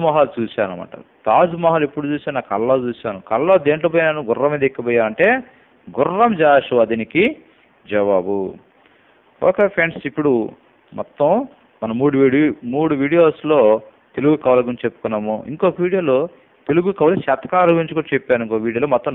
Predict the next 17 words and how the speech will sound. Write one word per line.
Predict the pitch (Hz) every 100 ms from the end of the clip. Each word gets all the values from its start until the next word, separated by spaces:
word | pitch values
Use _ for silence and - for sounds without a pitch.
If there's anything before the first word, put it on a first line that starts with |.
| 117
నాలుగు | 123 120 160 269 - _ _ -
వీడియోలు | 107 127 127 113
చేశాను, | 107 113 143 170
జాగ్రత్తగా | 117 117 120 - 123 196 - - _ _ 87
అన్నీ | 117 131
చూడండి. | 120 104 98 101 101 - _ _ _ _ _
అయితే | 156 202 180 139 139 139 _ _ _ _ _ _
ఈ | - 180 185 -
కోడ్స్ | 202 226 -
అనేటి | 185 170 165 165 135 117 123
ఒక్కసారి | - - - 185 - 180 196 170
చూస్తే | 175 160 - 117 113 139 -
అప్పటి | - 175 190
వరకు | 202 165
గుర్తుండొచ్చు, | 170 156 131 -
తర్వాత | 127 117 107
మర్చిపోవచ్చు. | - 123 107 92 -